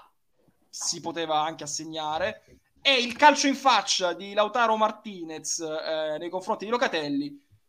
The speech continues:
non è magari da ro-, è arancione, anche se arancione non esiste.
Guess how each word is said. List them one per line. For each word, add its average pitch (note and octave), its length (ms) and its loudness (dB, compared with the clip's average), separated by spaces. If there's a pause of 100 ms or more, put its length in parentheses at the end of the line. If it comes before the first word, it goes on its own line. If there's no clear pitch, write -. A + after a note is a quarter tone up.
(160)
non A3+ 260 4
è C4+ 120 12
magari B3 440 10
da C4+ 100 10
ro-, C#4 160 12
è C#4+ 100 6
arancione, C4 840 10
anche A#3 160 -2
se A3 80 -4
arancione G#3+ 420 0
non F#3+ 140 -4
esiste. C#3 640 -12